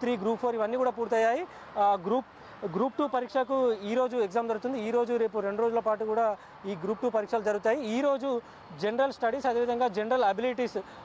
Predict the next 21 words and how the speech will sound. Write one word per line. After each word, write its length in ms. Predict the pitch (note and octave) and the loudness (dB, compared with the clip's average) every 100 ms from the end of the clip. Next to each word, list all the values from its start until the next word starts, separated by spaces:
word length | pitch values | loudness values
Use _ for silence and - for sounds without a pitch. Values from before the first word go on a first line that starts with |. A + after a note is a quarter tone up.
| G#3 | 2
ఆ, 200 | G#3 G#3 | 4 6
అనే 120 | G#3 | 4
క్వశ్చన్ 320 | G#3+ G3+ C4+ B3+ | 0 0 0 0
పేపర్కి 520 | B3 B3 A#3+ B3+ A#3+ - - G#3 | 2 2 0 0 0 -4 -6 -2
ఈరోజు 200 | A3 G#3 | 0 2
ఉదయం 280 | A#3+ B3+ G#3 - | 0 -2 -8 -4
పది 140 | F#3+ A3 | -2 0
గంటల 200 | A#3 A#3+ | 0 0
నుంచి 200 | A#3+ C4 | 0 0
పన్నెండు 320 | A3 G#3 A#3 | -2 0 0
గంటల 240 | A3+ A3+ | 0 0
ముప్పై 180 | A3 A3 | 0 -2
నిమిషాల 240 | G#3+ A#3 A3+ | -2 0 0
వరకు 220 | G#3+ A3+ | 0 0
కూడా 340 | A3 A#3 G#3 - - - | 2 2 2 -4 -18 -10
ఎగ్జామ్, 360 | F#3+ F3 A#3+ A3 - - - | -6 -2 -2 -2 -12 -16 -2
ఆ, 160 | G3 G3+ | 2 2
జరుగుతుంది. 440 | F#3+ G3 A3+ A#3 | 2 0 0 2
ఆ 140 | D4 G#3+ | 2 4
తర్వాత 340 | G#3+ A3+ A#3+ | 2 2 2
మధ్యాహ్నం 640 | B3+ F#3+ F#3+ C4 C4+ B3+ | 0 0 0 0 0 -4